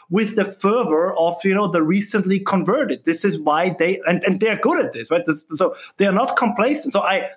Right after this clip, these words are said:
as I always say, I absolutely respect the energy of the Greta Thunbergs and others. But I completely disagree with their goals, right? And, and I think that,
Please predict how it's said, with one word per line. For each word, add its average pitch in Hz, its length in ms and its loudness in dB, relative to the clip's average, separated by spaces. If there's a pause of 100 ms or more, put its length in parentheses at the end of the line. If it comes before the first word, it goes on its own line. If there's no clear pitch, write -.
(120)
as 180 140 2
I - 20 2
always 208 240 2
say, 254 260 2
I 175 180 0 (120)
absolutely 214 800 0
respect 196 560 -2
the 175 180 2
energy 175 640 0 (440)
of 196 200 0
the 196 100 0
Greta 202 340 0
Thunbergs 196 560 0
and 143 100 2
others. 107 400 -4 (500)
But 220 140 2
I 202 80 0
completely 208 500 0
disagree 202 460 0
with 156 220 0
their 139 100 2
goals, - 580 -2
right? 147 240 0
And, 165 80 -2
and 175 140 0
I 175 60 2
think 208 220 0
that, 175 100 0